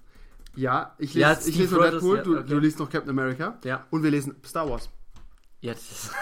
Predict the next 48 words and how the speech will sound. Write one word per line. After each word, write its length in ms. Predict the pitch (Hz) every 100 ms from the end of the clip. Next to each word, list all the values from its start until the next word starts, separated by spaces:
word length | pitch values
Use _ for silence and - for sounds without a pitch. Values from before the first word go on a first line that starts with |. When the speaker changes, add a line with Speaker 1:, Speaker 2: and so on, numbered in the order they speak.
| -
Speaker 2:
<laughs> 220 | - - 160
das 140 | 156 143
ist 80 | 170
aber, 100 | 185
das 100 | 196
ist 40 |
ja 60 | 196
kein 240 | - 127
Marvel. 240 | 110 104 101
Speaker 1:
Das 160 | 147
ist 140 | 139 123
Marvel 300 | 175 220 175
und 60 | 147
deswegen 180 | 120
Speaker 2:
Ja. 100 | 123 127
Speaker 1:
hat 60 |
Marvel 420 | 151 175 190 170
wie 400 | 147 156 151 147 -
jede 260 | 143 165 165
Woche 520 | 160 160 151 147 131
schon 160 | 151
wieder 140 | 143 135
bessere 340 | 135 131 117
Sachen 140 | 113 131
Speaker 2:
Das 80 | 113
ist, 60 |
als 140 | 131 143
Speaker 1:
rausgebracht. 200 | 135 127
Speaker 2:
würdest 180 | 151 160
du 40 |
jetzt 160 | 151 -
auch 240 | 143 143
Bugs 300 | 135 151 -
Bunny 360 | 151 143 143 135
zu, 380 | - 139 135 135
äh, 140 | 131
D 140 | 131 127
C 300 | - 131 127
irgendwie 420 | 113 113 - 113
dann 180 | 107 107
dazu 500 | 101 - 113 107 104
Speaker 1:
Bugs 180 | 117 -
Bunny 160 | 120
gehört 200 | 123 139
nicht 140 | 147 127
zu 100 | 113
D 80 | 104
C. 240 | - 113